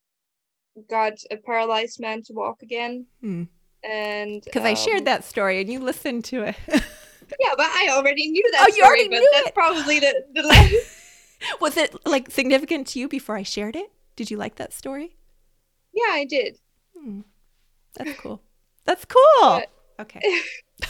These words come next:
Speaker 2: Go ahead. I'm sorry for interrupting you.
Speaker 1: No, it's fine. But I don't know, maybe, like,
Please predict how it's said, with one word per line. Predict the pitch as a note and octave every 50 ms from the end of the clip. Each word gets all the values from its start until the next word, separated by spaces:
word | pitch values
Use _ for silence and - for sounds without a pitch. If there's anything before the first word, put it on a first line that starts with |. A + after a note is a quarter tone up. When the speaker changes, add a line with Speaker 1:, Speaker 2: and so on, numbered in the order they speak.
| - - - - - - - - G4 - - - - - - - - - - - - - - _ _ - - - -
Speaker 2:
Go | - A3 G3+
ahead. | - - -
I'm | F3+ F#3
sorry | G3 - D3 D3+ D3+ -
for | - - -
interrupting | - - - - _ - - -
you. | - - _ _ _ _ _ _ _ _ _ _ B4+
Speaker 1:
No, | B4+ B4 A#4 G#4+
it's | G4+ _ _ _
fine. | - E4+ D4+ C#4 A#3 G#3+ G3+ F#3+ _ _ _ _ _
But | A#3 A#3 B3 C4 B3+ B3 A#3+ A3+ G#3 - - _ _ _ _ _ _ _ _ _ _ -
I | G#3+ A3+
don't | A#3 B3+ B3
know, | A#3+ A#3 A3+ A3+
maybe, | A#3 A3+ A3+ A#3+ A#3 B3+ C4 B3
like, | B3 A#3+ A#3+ A#3 A3